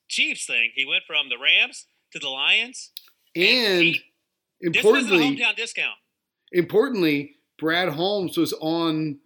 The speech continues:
Speaker 2: Les Snead's staff, uh, Les, Les Snead's staff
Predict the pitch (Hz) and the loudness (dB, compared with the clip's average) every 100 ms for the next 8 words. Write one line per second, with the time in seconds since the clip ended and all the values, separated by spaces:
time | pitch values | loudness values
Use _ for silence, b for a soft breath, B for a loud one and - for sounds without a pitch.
0 | _ _ _ _ _ 143 160 - - 165 | _ _ _ _ _ -4 -2 -2 0 0
1 | 156 - 165 156 151 - - 147 143 156 | 0 -2 -2 0 -2 -6 -12 -10 -4 -4
2 | 151 - 139 147 165 - - - 165 160 | -4 -8 -4 -2 -2 -4 -8 -6 -2 -2
3 | 156 - - - - 175 170 127 123 | -4 -8 -10 -8 -6 -6 -6 -8 -12